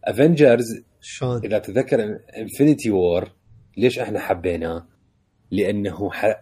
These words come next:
Speaker 1: تحس يا أخي، أكو هواية شغلات دا تصير بمواقع مختلفة، بأحداث مختلفة.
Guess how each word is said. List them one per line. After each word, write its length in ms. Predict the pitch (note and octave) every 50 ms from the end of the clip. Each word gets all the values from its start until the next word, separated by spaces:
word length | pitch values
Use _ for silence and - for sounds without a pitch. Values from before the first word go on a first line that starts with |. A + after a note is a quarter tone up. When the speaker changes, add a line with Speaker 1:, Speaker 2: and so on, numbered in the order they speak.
| - -
Speaker 1:
تحس 400 | - - - D3+ C#3+ - - -
يا 200 | A#2 G#2+ D2+ G2+
أخي، 320 | - - - G2 F#2 F2+ - _ _ _ - - - _ _ _ _ _ _ _ -
أكو 160 | C3+ - E3
هواية 300 | C#3 A#2 B2 C3+ D3 D3+
شغلات 420 | C#3 - D3+ A#2+ A#2+ B2 A#2 A2+ A2
دا 140 | F#2+ A2
تصير 540 | G#2 - - - A2+ A2 G#2 A2 A#2+ - - _ _ _ _ _ _ - - - - -
بمواقع 760 | - F#2 F#2 G#2 G2 A2 A2+ A2 A2+ B2+ C3+ - - D3 -
مختلفة، 720 | B2+ A#2+ - - - B2 A2 A2 G#2+ - - G#2+ A#2 B2+ B2+ _ _ _ -
بأحداث 520 | A#2 G#2 G#2+ G2 A2 - G#2 A#2+ A#2+ - A#2
مختلفة. 540 | G#2+ - - - G2 E2+ E2 - - E2+